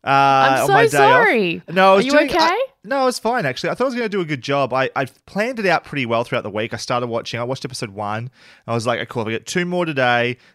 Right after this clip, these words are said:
Speaker 1: the next day, two more the day after, and then my day
Speaker 2: Mm-hmm.
Speaker 1: off, I'll just watch the, the back half of the season." Um, I got so busy at work that it was just like, "Fuck that, I guess I'm watching the whole thing in a day," pretty much. So,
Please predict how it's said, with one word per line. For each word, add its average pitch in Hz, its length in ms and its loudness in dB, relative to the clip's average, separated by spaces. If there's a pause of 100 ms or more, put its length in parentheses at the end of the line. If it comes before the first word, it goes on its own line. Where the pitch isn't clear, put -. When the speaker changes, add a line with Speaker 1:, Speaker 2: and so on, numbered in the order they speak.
Speaker 1:
the 120 60 -10
next 120 240 -8
day, 113 160 -2
two - 180 -8
more 151 140 -6
the 143 100 -6
day 123 200 0
after, 110 340 -2
and - 20 -6
then 107 80 -6
my 107 100 -2
day 120 260 0
Speaker 2:
Mm-hmm. 117 60 0
Speaker 1:
off, 117 220 -2
I'll 107 140 -6
just 101 180 -12
watch 107 200 -12
the, 107 120 -8
the 104 100 -10
back 101 220 -6
half 104 240 -6
of 101 80 -16
the 101 60 -18
season." 131 400 -10 (420)
Um, 117 400 0
I 131 60 -6
got 123 160 -4
so 131 200 -2
busy 110 280 -4
at 90 80 -6
work 101 340 -6
that 104 80 -8
it 92 40 -8
was 104 100 -10
just - 160 -12
like, 107 160 -10
"Fuck - 240 -6
that, 220 160 0
I - 40 2
guess 143 160 -2
I'm 143 80 -4
watching 139 240 -4
the 113 120 -2
whole 196 260 0
thing 226 240 -6
in 240 80 -6
a 247 80 -4
day," 120 420 2
pretty - 240 -2
much. 311 180 0
So, 247 380 2